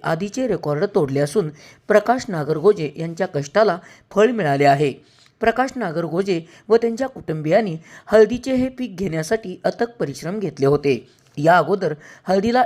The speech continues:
एकतीस हजार रुपयांचा दर मिळाला होता. हे रेकॉर्ड तोडून प्रकाश नागरगोजे यांच्या हळदीला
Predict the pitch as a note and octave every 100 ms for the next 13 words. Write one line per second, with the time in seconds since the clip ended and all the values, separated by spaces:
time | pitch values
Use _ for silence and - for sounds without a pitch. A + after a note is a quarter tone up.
0 | - E3 - C4 - D3+ D#3 D3+ D#3 D#3
1 | G3 F#3+ E3+ G#3 D#3 C#3 C#3+ C3+ C#3 C3+
2 | - - - - G#3 A#3+ F#3 D#3+ D#3 F3
3 | E3+ E3 G3 G#3+ D#3+ D#3+ - _ G3+ G#3
4 | B3 C4 G#3+ D#3+ D#3 D3+ D#3+ F#3+ F#3+ E3+
5 | D3 C#3 C#3 A3+ E3